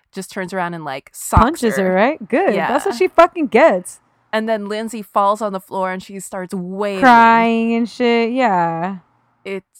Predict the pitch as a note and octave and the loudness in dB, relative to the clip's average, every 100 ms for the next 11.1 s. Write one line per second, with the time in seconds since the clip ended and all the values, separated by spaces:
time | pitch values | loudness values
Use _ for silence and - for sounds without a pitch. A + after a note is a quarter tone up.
0 | _ _ _ G#3 F#3+ E3+ D3+ A2+ - _ | _ _ _ -10 -10 -10 -10 -12 -20 _
1 | _ _ _ F3 E3 D3+ C3 C#3 C#3 - | _ _ _ -14 -12 -10 -10 -8 -8 -4
2 | F3 E3 _ _ E3+ D#3+ - - _ E3+ | -6 -6 _ _ -6 -6 -6 -20 _ -12
3 | D#3+ C3+ - C#3+ D#3+ C#3+ - F3 D#3+ C#3+ | -12 -14 -12 -14 -14 -18 -14 -12 -12 -12
4 | D#3 C#3 - _ D#3 D#3+ D3+ D3 - D3 | -10 -10 -14 _ -12 -10 -10 -12 -14 -14
5 | C#3+ - C#3+ C#3+ C#3+ _ C4 _ _ G3+ | -14 -16 -16 -16 -18 _ _ _ _ -8
6 | - F#3+ G#3+ F3+ A#3+ C#4+ B3+ B3 G#3 C4+ | -6 -2 0 2 2 2 -4 -2 2 4
7 | E4 A#3+ G#3 C#4 G3 F#3 F#3+ G3 G3 F#3 | 2 0 0 0 -2 -4 -4 -2 -2 -2
8 | - F3 B3 B3 - G#3+ F#3 G#3 F3 G3 | -6 -4 -2 -2 -4 -8 -6 -6 -4 -4
9 | G3 F#3+ F#3+ - _ _ _ - G3 A3 | -4 -4 -8 -12 _ _ _ -8 -4 2
10 | A3 G#3+ - G#3 G#3 - G#3+ G3+ G3 G3 | 2 2 2 2 2 0 -4 -2 -2 -4
11 | G#3 | -6